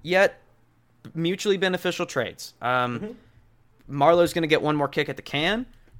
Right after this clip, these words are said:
Speaker 1: Uh, he'll definitely help out a, a Penguins team that, you know, needs some depth, uh, especially with injuries to, like, Guentzel.
Speaker 2: Yeah.
Speaker 1: Uh, so, I, I mean, Patrick Marleau, like, on a power play with, with Crosby can only be good, only good things.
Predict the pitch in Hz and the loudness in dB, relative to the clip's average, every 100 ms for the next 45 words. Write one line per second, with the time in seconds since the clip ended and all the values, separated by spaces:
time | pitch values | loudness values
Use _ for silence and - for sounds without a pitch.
0 | - 131 113 - 127 113 131 147 156 147 | 2 2 2 0 -4 0 2 2 0 -2
1 | 135 143 151 143 143 143 - 139 135 135 | 0 2 4 8 8 6 2 0 2 0
2 | - - _ _ - 120 196 202 208 190 | -4 -18 _ _ -12 -4 -2 0 -2 -4
3 | - 175 185 208 160 147 - _ 156 143 | -6 -4 -2 0 0 0 -6 _ -4 -2
4 | 175 135 151 - 165 131 123 165 - - | -2 -2 -4 -4 -6 0 2 2 0 -20
5 | - - 123 123 - 151 160 139 127 120 | -20 -4 -2 0 -2 -4 -2 -4 -4 -6
6 | 135 147 143 - 120 - 113 131 175 214 | -6 -6 -8 -4 -6 -4 -6 -4 -4 -6
7 | _ _ _ _ _ _ _ _ 110 113 | _ _ _ _ _ _ _ _ -8 -2
8 | 127 120 110 101 - _ _ - - 139 | 0 2 0 -4 -10 _ _ -10 0 2
9 | 135 101 - - 123 123 113 135 139 139 | 0 -4 -8 -4 -4 -4 0 2 2 2
10 | 120 131 139 135 127 127 123 110 - 120 | 0 2 4 4 4 0 -2 -4 0 2
11 | 147 147 151 160 127 120 - - _ _ | 2 0 2 2 2 -2 -2 -12 _ _
12 | _ - 117 113 - _ - 117 135 139 | _ -8 -6 -6 -8 _ -4 0 2 0
13 | 156 127 113 120 113 107 - 104 151 170 | -4 -4 -6 -6 -6 -8 -10 -4 -4 -4
14 | - 110 113 120 - 117 160 | -12 -10 -6 -6 -6 -8 -6